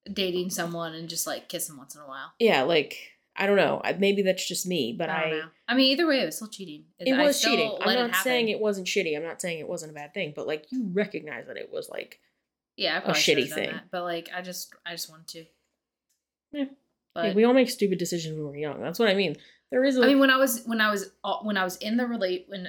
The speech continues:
Speaker 1: I was in relationships, I did not do that.
Speaker 2: Right, but when you were
Speaker 1: But
Speaker 2: single
Speaker 1: when I was single, I didn't care that he was not.
Speaker 2: Well,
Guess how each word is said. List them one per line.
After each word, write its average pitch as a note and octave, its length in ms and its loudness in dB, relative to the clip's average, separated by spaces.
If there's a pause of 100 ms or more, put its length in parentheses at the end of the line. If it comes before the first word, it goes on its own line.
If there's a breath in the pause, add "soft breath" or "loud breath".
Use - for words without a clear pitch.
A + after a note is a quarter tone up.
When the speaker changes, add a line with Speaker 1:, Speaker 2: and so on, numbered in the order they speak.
Speaker 1:
I F#3 100 -2
was F3 120 -4
in G#3+ 160 -4
relationships, E3+ 1080 -4 (200)
I F#3 100 0
did F3 200 -2
not E3+ 240 -4
do - 160 -14
that. - 220 -12
Speaker 2:
Right, F3+ 280 2
but D#3 120 4
when F3 220 2
you G#3+ 180 4
were G3 120 8
Speaker 1:
But G#3 160 4
Speaker 2:
single F3 160 0
Speaker 1:
when D#3 160 4
I G#3 160 4
was A#3 240 -2
single, F3 580 -2
I G3 100 2
didn't F#3 260 -4
care G3 320 0
that E3 160 -8
he F3 100 -10
was D3 200 -12
not. - 400 -20
Speaker 2:
Well, F4 280 -8